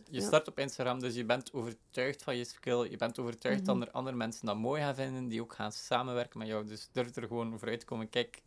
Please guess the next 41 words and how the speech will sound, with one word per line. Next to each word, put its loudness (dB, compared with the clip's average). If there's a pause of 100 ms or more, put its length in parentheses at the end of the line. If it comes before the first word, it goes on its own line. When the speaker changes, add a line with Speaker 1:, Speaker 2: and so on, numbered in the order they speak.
Speaker 1:
eh, 0
dit -4
is -2
hier -2
mijn 0
werk. 0 (100)
Hier -4
kunnen -4
jullie -2
mee -2
vinden." -4 (580)
Eh, 6
Speaker 2:
Voilà. -4
Speaker 1:
denk 6
niet 2 (200)
te 10
lang 10
na 2
over 0
een 0
naam. 0 (520)
Speaker 2:
Nee. 0
Speaker 1:
Dat 6
merk 2
Speaker 2:
<laughs> 0
Speaker 1:
ik -4
ook -2
bij 0
mensen. -4 (600)
Eh, -4
het 0
is 8
niet 4
zo 2
erg 2
om 0
je -2
eigen 0
naam -2
te -6
gebruiken -2